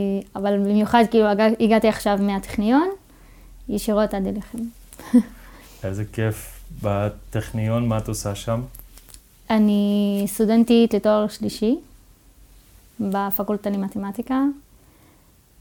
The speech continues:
Speaker 1: ו-
Speaker 2: ולא מזמן זכית בפרס.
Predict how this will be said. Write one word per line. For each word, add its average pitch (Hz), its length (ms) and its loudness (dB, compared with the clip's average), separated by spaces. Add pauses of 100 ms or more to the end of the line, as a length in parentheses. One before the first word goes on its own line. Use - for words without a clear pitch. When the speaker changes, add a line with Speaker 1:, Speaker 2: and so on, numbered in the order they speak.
(120)
Speaker 1:
ו- 214 40 -4 (2000)
Speaker 2:
ולא 107 260 0
מזמן 110 380 0
זכית 104 280 -4
בפרס. 107 680 -2